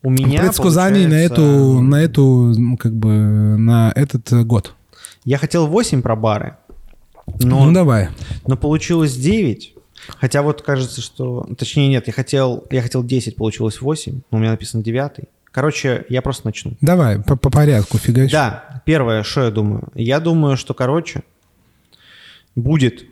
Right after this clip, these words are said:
Speaker 1: больше вообще, как бы, баров и, типа, форматов в стиле, как бы, отпуск, не уезжая.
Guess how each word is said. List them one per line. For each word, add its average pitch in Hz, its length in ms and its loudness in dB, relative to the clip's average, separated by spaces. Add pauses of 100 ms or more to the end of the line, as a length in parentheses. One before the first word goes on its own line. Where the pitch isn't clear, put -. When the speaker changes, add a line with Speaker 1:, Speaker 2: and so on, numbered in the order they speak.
(140)
Speaker 1:
больше 113 680 -2 (1080)
вообще, 107 440 -4
как 104 180 -12
бы, 104 120 -8
баров 123 400 -2 (1500)
и, 110 140 -6
типа, - 260 -12
форматов 107 720 -6 (1400)
в - 80 -16
стиле, 120 560 -4 (1000)
как 117 220 -18
бы, 117 140 -18 (240)
отпуск, - 480 -4
не 117 120 -2
уезжая. 104 640 -6